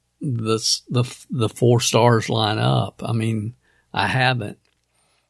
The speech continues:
And I've seen companies that had the potential to, for the stars to line up, and there's a lot of them in the marketplace today. Uh, but anyway, I was out.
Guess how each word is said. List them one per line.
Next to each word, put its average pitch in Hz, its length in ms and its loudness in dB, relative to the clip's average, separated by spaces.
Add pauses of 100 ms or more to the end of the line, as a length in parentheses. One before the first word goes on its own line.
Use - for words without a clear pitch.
(300)
And 113 520 2
I've 123 160 0
seen 123 520 4
companies 117 580 0
that 107 160 0
had 110 220 0
the 117 80 -8
potential 131 640 0
to, 120 160 -4
for - 260 -4
the 101 100 -4
stars 101 420 2
to 101 80 -2
line 101 280 0
up, 110 240 0
and 127 80 -4
there's 123 180 -2
a 123 60 0
lot 120 260 0
of 120 120 -4
them 127 260 0
in 131 100 0
the 131 60 0
marketplace 131 760 -2
today. 135 540 0 (1120)
Uh, 113 340 4
but 139 300 -2
anyway, 127 340 0
I 139 120 2
was 123 180 2
out. 107 420 0